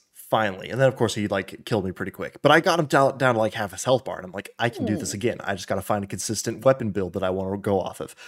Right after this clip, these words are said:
Speaker 1: Been using the spear, having great success. And, uh, I got to him the other night, and I killed him. And I was so excited, and I was so happy. And I turned to Sam.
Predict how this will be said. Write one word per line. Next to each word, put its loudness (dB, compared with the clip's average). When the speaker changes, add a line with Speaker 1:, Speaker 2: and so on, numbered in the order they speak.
Speaker 1:
Been -4
using 0
the -4
spear, 0
having 2
great -6
success. -4
And, 2
uh, 4
I -4
got 2
to -8
him -4
the 0
other 2
night, -2
and -8
I -14
killed -2
him. -12
And 6
I 4
was 2
so 8
excited, 2
and -2
I 4
was 0
so 4
happy. -2
And -4
I 6
turned 2
to -6
Sam. 6